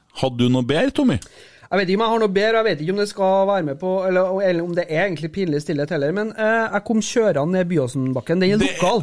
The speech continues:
Speaker 1: det er egentlig du bare gjør nå, det er at du skal diskutere sånn som du skal med
Speaker 2: Ja,
Speaker 1: absolutt alt,
Speaker 2: med
Speaker 1: vel?
Speaker 2: deg.
Speaker 1: Ja, ja.
Speaker 2: Jeg hørte at du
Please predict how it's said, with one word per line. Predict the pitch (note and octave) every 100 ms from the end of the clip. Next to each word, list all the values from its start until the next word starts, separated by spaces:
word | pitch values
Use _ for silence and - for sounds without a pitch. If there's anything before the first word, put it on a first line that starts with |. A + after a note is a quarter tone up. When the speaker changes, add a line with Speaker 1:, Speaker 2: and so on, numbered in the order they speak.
| D#3+
Speaker 1:
det | F3+
er | E3+
egentlig | B2 G#2 C3+
du | C3+ C#3
bare | D3 B2+
gjør | B2 B2+ D3+
nå, | C#3
det | C#3
er | C3
at | B2
du |
skal | - B2+
diskutere | B2+ B2 - F#2 A2+ A#2
sånn | C#3+
som | A#2+ B2+
du | B2
skal | C#3
med | B2 B2
Speaker 2:
Ja, | G2+
Speaker 1:
absolutt | C3 C#3
alt, | C3+ -
Speaker 2:
med | -
Speaker 1:
vel? | E3
Speaker 2:
deg. | G#3+ A3+
Speaker 1:
Ja, |
ja. | A#3+ F3 C3
Speaker 2:
Jeg | G3
hørte | G#3+ G#3+
at | G#3
du | -